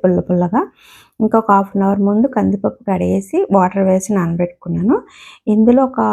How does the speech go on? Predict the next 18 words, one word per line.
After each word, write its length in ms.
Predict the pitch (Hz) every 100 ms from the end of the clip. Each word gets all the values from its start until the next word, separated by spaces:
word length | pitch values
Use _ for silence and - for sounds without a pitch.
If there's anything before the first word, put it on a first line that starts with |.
| 202
ఆరేడు 260 | 196 196 196
పచ్చిమిర్చి 500 | 185 - 196 220 214 196
వేసుకోవాలి. 680 | 185 - - 185 180 190 381 539 _ _ _ _ _ _ _
ఇంకా 160 | - 220 214
పచ్చిమిర్చి, 720 | 202 196 - 214 214 214 - 359 254
అలాగే 340 | 202 196 202 -
కొంచెం 340 | 196 190 190 196 196
పసుపు, 540 | 185 185 - 196 - 330 -
కొంచెం 260 | 233 220 196 165
ఆయిలునండి, 600 | 170 170 175 170 165 254 523 - _ _ _ _ _ - 220
ఇలా 140 | 220 208
వేసుకోవాలి. 680 | 190 - - 180 175 185 339 539 _ _ _ _ _ _ 233
ఇంకా 200 | 120 233 233 226 113 -
కుక్కర్లో 440 | 226 - 240 269 254
పెట్టుకుంటే 440 | 226 - 214 214 302
కుక్కర్లో 380 | 262 - 208 214
పెట్టుకోవచ్చు 440 | 208 196 - 202 254
డైరెక్ట్. 440 | 208 185 185 185